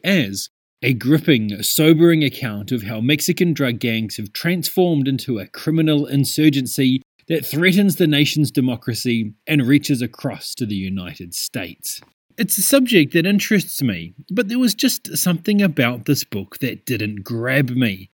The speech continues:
If I had to pin it on one thing, it would be that it feels like there's a bit of a scattershot approach to the timeline of the book. You can see just from the contents page that overall he's gone for a timeline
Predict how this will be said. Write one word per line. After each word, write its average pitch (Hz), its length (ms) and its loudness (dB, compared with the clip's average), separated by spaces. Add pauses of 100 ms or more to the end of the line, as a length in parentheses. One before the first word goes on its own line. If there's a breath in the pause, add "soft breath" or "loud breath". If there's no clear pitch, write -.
(180)
If 170 120 -4
I 226 80 4
had 233 240 6
to 233 80 4
pin 202 240 2
it 175 160 0
on 143 240 2
one 151 260 0
thing, 226 480 0 (160)
it 247 60 0
would 269 240 4
be 147 220 8
that 156 160 2
it 185 120 -6
feels 143 460 2
like 120 240 -4
there's 127 220 -2
a 143 40 0
bit 131 240 -4
of 120 120 -4
a 123 60 -4
scattershot 131 1040 -4
approach 110 520 -6
to 113 100 -6
the 104 100 -6
timeline 113 640 -6
of 92 140 -12
the 123 80 -2
book. 120 320 -2 (380)
You 196 100 2
can 220 140 4
see 214 400 0
just 151 260 -2
from 135 140 -2
the 107 80 -4
contents 208 460 0
page 95 380 -10
that 101 120 0
overall 175 640 2
he's 127 240 0
gone 135 360 0
for 98 280 -6
a 98 40 -8
timeline 165 840 -2